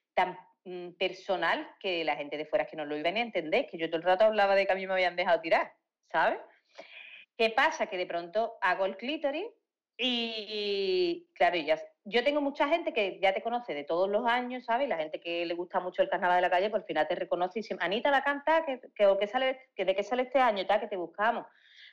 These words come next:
Pero, claro, después del clítoris, mm, se ha liado, porque como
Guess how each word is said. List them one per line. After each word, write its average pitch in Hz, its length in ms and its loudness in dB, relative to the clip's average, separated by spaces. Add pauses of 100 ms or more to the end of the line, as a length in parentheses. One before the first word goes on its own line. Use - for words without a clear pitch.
(260)
Pero, 202 420 4
claro, 190 240 2
después 165 280 -8
del 160 180 -10
clítoris, 185 640 -8
mm, 175 720 -6 (180)
se 165 300 4
ha 135 80 4
liado, 165 360 2 (220)
porque 156 720 0
como 147 680 -2